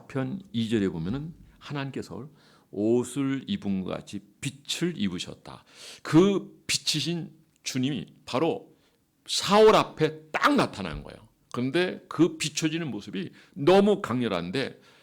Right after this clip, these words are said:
일반 자연 이런 빛보다도 더 강력한 빛이에요. 우리 영혼에 비치는 빛이에요. 그 빛을 누가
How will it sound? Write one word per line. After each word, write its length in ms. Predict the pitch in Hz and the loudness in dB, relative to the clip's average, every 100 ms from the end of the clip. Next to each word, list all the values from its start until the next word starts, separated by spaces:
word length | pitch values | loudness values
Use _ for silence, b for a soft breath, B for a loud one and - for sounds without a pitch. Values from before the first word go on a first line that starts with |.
| b b b - | b b b 0
일반 540 | 139 165 180 175 165 | 2 4 4 0 -6
자연 420 | - 127 156 151 | -2 4 4 4
이런 440 | 123 160 170 131 101 - | 4 4 4 2 -6 -8
빛보다도 720 | - - 156 135 120 147 - | -8 -4 -2 2 2 0 -6
더 320 | - 190 233 | 6 10 10
강력한 600 | 156 131 139 117 - 92 | 10 4 2 0 -2 -10
빛이에요. 300 | 73 - - - _ _ B B B | -10 -16 -18 -20 _ _ B B B
우리 320 | 147 185 165 | 6 8 10
영혼에 500 | 151 170 175 175 170 | 10 10 8 8 4
비치는 520 | 147 - - 87 82 - | 2 -4 -8 -8 -8 -10
빛이에요. 380 | - - - - | -10 -10 -14 -8
그 200 | - 180 | 4 4
빛을 560 | 170 - - 196 226 b b b b | 4 -6 -4 -4 -4 b b b b
누가 560 | 110 123 165 175 165 | -4 0 6 6 6